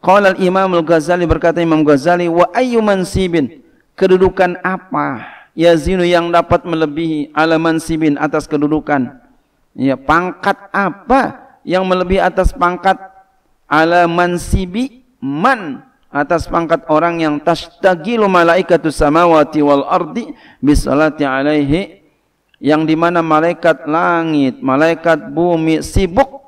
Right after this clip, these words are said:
dengan berselawat kepadanya. Wa huwa mashghulun bi nafsi,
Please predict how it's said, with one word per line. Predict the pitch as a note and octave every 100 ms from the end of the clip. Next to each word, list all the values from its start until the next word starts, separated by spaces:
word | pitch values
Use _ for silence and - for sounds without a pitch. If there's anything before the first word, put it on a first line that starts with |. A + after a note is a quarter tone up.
| _ _ _ -
dengan | C3 D3 C#3 C3
berselawat | B2 - C3 C3+ D#3+ E3+ C3+ A#2
kepadanya. | B2+ - A#2 A2+ A#2+ B2 B2 A2+ -
Wa | F3 G3+ A3
huwa | A#3 G#3+ G#3
mashghulun | G3 D#3+ A3+ B3+ A3+
bi | G3
nafsi, | G3 F#3 - A3+ G#3+